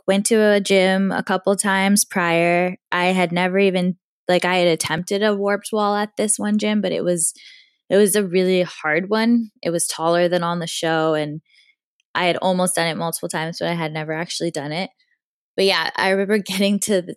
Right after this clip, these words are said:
set, and it was, like, midnight, and people had crash pads and, like, packed all these bags. And I was like, "Wait, are we, <laughs> are we gonna be here all <laughs> night?" Someone was like, "Yeah." And I was like, "Wait, I don't think I'm prepared for this. Maybe I should go <laughs> home."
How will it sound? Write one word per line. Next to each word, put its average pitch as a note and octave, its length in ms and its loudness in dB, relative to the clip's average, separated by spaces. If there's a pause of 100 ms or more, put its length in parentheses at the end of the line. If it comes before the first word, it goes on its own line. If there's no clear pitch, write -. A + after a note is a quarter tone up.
set, F#3 520 0 (460)
and F#3+ 120 -2
it B2 100 -2
was, F3+ 100 -2
like, F3 200 0 (400)
midnight, G3 580 0 (540)
and F3+ 460 2
people G3 320 -4
had E3 380 -4
crash G#3 420 -2
pads F#3+ 440 2
and, F3 140 -4
like, E3 240 -6 (160)
packed F#3 380 -2
all F3+ 140 2
these F3 220 0
bags. F#3 420 0
And G3 80 2
I - 20 4
was F3+ 80 0
like, F#3+ 160 -2
"Wait, G#3+ 160 0
are F#3 140 2
we, A3+ 120 2 (380)
<laughs> - 320 -12
are - 60 -4
we G3 100 2
gonna D#4+ 220 0
be F#3 160 -2
here B3+ 200 0
all D4 180 -2
<laughs> - 0 -
night?" D#4 280 2 (540)
Someone C4 260 4
was A#3+ 120 4
like, A#3 200 2
"Yeah." A#3 180 2
And F#3+ 120 0
I F#3 40 0
was G3 140 -2
like, G#3 180 0
"Wait, G#3+ 160 2
I F#3 120 2
don't A3+ 160 4
think A#3+ 160 0
I'm B3 160 4
prepared F#3 340 -2
for D#3+ 140 -2
this. C#3+ 180 -4
Maybe E3+ 240 -2
I G3+ 80 4
should B3 300 2
go - 100 2
<laughs> - 0 -
home." F#3 400 -2